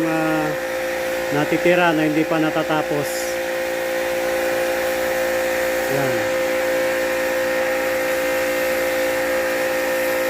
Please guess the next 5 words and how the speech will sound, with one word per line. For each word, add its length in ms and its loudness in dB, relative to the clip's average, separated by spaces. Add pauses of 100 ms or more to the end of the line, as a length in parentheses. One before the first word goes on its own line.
(1040)
Mega 240 4
love 240 2
shoutout 440 2
kay, 200 4
ah, 240 4